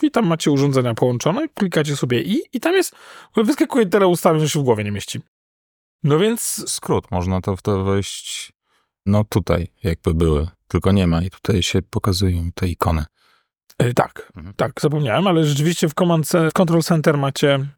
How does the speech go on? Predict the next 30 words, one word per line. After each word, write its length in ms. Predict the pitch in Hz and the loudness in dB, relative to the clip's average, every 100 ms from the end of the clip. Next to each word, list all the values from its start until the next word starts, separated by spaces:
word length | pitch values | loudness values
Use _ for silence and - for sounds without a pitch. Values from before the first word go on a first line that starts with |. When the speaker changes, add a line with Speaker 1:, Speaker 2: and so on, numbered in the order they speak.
| _ | _
Speaker 1:
macie, 360 | 123 135 139 - | -4 -2 -2 0
jeżeli 220 | 123 147 | 0 0
macie 180 | 139 135 | -2 0
podłączone 420 | 131 131 127 127 | 0 0 0 -2
słuchawki, 360 | 117 190 202 156 | 2 2 2 0
to 100 | 143 | -2
są, 340 | - 127 147 - _ - | -2 -4 -4 -8 _ -4
to 100 | 135 | 0
możecie 320 | 131 131 135 | 0 0 0
przytrzyma-, 500 | 117 147 - 233 - - | 0 -2 0 0 0 0
y, 160 | 175 165 165 | 0 0 0
możecie 280 | 160 151 156 | 0 0 2
wejść 220 | 151 143 | 0 0
w 260 | 135 131 | -4 -4
dźwięk 300 | 143 254 339 - _ _ - - _ _ - | 0 0 0 -4 _ _ -20 -20 _ _ -4
i 120 | 185 165 | -2 2
tam 260 | 165 160 | 2 4
będą, 580 | 156 151 143 139 139 143 - _ - | 2 2 2 2 2 -2 -8 _ -2
będą 260 | 139 135 123 | 0 0 0
te 100 | 131 | 0
ustawienia. 420 | - 131 113 - - - - | 0 0 0 -2 -8 -20 -2
Y, 100 | 143 | -2
wcześniej 340 | 135 262 226 220 | 0 0 2 2
one 140 | 202 | 2
były 200 | 190 185 | 4 2
tylko 340 | 175 175 170 151 | 0 2 2 0
w, 60 | |
chyba 260 | - 151 139 | -4 -2 0
w 40 | |
Bluetoothie. 360 | 131 120 - | 0 0 -4